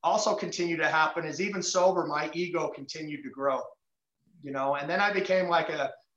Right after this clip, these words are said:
what I thought was, like, an important person in the, in the community, the sober community I was in. And, <clears throat> and I,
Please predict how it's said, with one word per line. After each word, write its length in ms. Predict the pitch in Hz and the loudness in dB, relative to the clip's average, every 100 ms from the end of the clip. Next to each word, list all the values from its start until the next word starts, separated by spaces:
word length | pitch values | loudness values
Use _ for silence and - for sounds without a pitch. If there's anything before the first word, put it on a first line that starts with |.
| _ | _
what 120 | 165 | 0
I 80 | 165 | 0
thought 320 | 190 185 170 | 4 4 4
was, 120 | 160 | 2
like, 200 | 156 156 | 0 0
an 100 | 147 | -2
important 460 | 131 - 214 208 180 | -6 2 2 2 0
person 440 | 190 190 185 180 | 0 0 0 -2
in 180 | 165 151 | -4 -4
the, 180 | 139 127 - - _ _ - | -4 -4 -6 -16 _ _ -16
in 100 | 139 | -14
the 60 | |
community, 640 | 127 170 190 196 190 196 190 | -12 -4 0 4 4 2 -2
the 60 | - | -4
sober 320 | 190 185 185 | 0 2 0
community 420 | 180 196 190 185 | -4 -4 0 2
I 100 | 180 | 4
was 180 | 180 170 | 2 -2
in. 420 | 180 180 175 175 - _ _ _ _ _ _ _ _ _ _ | -2 -2 -2 -4 -10 _ _ _ _ _ _ _ _ _ _
And, 180 | 196 - | -6 -2
<clears throat> 60 | 190 | 0
and 120 | 180 | 0
I, 140 | 175 | -2